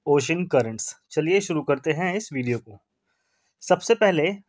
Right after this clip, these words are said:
हम ओशन करंट्स के डेफिनेशन को समझ लेते हैं कि अक-, अ, मतलब आखिर ओशन करंट है क्या। देखिए, जो करंट्स हैं, ये होती हैं अक्सर आपकी धाराएं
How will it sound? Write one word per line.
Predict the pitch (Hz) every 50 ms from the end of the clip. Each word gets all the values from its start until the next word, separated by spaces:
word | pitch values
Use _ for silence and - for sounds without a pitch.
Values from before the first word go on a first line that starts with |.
| - -
हम | 165 190 226 226 -
ओशन | 180 160 151 - 208 214 208
करंट्स | - 156 143 143 135 127
के | - 202
डेफिनेशन | 185 151 135 127 - 143 127 131 - 180
को | 180 170
समझ | 156 151 131 131 123 120
लेते | 117 117 113 - 123
हैं | 117 131 170 220 - _ -
कि | -
अक-, | - _ - 160 160 165 - _ _ - 139
अ, | 135 135 135 131
मतलब | 147 160 170 196 190
आखिर | 175 160 165 - 208 202 202 202 - -
ओशन | 165 151 - - 202 196
करंट | 185 156 143 170 202 - - _ _ - -
है | 175 180 175 160
क्या। | - 120 104 98 - _ _ _ _ - - - _ _ _ _ -
देखिए, | 170 180 180 233 226
जो | 247 240
करंट्स | 240 - - 170 160 170 190 202 196 - 143
हैं, | 113 117 160 - _ _ _ _ -
ये | 151 156 202 226 233 220 - - - 139
होती | 160 165 160 - 196 180
हैं | 185 190
अक्सर | 175 175 - - 175 175 165
आपकी | 160 160 - - 170 175 175 185 185 - _ _ _ _ _ _ _ _ _ _ _ _ _ _ _ _ -
धाराएं | 135 127 123 143 156 160 156 160 156 139 113 107